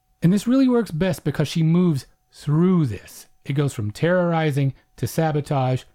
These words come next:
to cat and mouse to finally a battle of wills. And this reflects what you were saying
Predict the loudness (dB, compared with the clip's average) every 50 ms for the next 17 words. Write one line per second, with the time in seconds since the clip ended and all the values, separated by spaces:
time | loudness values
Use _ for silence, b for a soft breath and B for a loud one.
0 | _ _ -12 -12 -10 -6 -4 -2 -2 -2 0 0 0 2 2 0 0 -2 -4 -6
1 | _ _ _ _ -12 -6 -6 -6 -4 -2 -2 -2 0 0 0 -2 -2 -4 -8 -8
2 | -6 -6 -4 -4 -4 -4 -2 -2 -2 -4 -4 -8 -8 -4 -2 -2 -2 -2 -4 -8
3 | -14 -20 -20 -20 -20 _ _ _ _ _ _ _ -2 0 0 0 0 -2 -2 -4
4 | -2 -2 -4 -4 -2 -6 -6 -2 -2 -2 0 0 -2 -2 -2 -2 0 2 2 2
5 | 2 0 -2